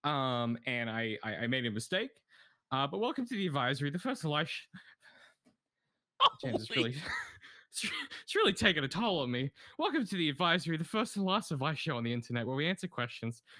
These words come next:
Speaker 1: It's a little bit more about what it means to be less of a piece of shit human. All advice is final and legally binding. Can I see the disclaimer?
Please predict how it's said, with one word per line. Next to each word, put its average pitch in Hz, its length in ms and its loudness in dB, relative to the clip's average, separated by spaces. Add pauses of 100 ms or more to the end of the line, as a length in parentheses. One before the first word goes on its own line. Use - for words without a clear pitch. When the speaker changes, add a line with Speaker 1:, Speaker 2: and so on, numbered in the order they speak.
(140)
Speaker 1:
It's - 100 -20
a 302 40 -6
little 269 280 0
bit 160 160 -2
more 165 140 -2
about 175 200 -2
what 160 140 -6
it 156 60 -4
means 208 280 -4
to 220 100 -6
be 175 240 -2 (260)
less 254 260 0
of 202 60 0
a 185 60 -2
piece 202 320 -2
of 180 80 -2
shit 180 260 -2
human. 139 360 -2
All 135 180 0
advice 120 360 -4
is - 60 -12
final 135 360 0
and 127 100 -2
legally 131 320 -2
binding. 110 440 -2 (480)
Can 180 120 4
I 151 60 2
see 139 200 0
the 120 100 2
disclaimer? 131 920 -2